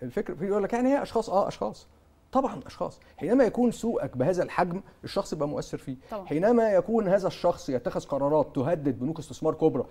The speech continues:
Speaker 1: ويلغي مش عارف، آه، آه، م-، ده، ده في بنك، آه، بنك بدون ذكر اسمه، بنك استثمار كبير يعني كان يترأسه رئيس بورصة سابق، ما فيش أكتر من كده وضوحًا
Speaker 2: مم.
Speaker 1: يعني،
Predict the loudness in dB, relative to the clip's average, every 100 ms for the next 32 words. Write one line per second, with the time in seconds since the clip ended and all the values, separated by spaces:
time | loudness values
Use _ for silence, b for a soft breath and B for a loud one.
0 | b 4 6 6 4 2 0 0 0 0
1 | 0 0 -4 b -6 -4 -2 -4 -4 -6
2 | -6 -2 -2 -2 -2 0 0 0 -2 -2
3 | -6 -12 -6 -4 0 0 0 -2 -2 -4
4 | 0 -2 0 -4 -6 -2 0 0 -2 0
5 | 0 -2 -2 0 2 0 0 0 -2 -2
6 | -6 -8 b -4 0 2 2 2 2 4
7 | 4 4 -2 -20 b b -8 -6 -4 -6
8 | 0 0 2 2 2 0 0 -2 -2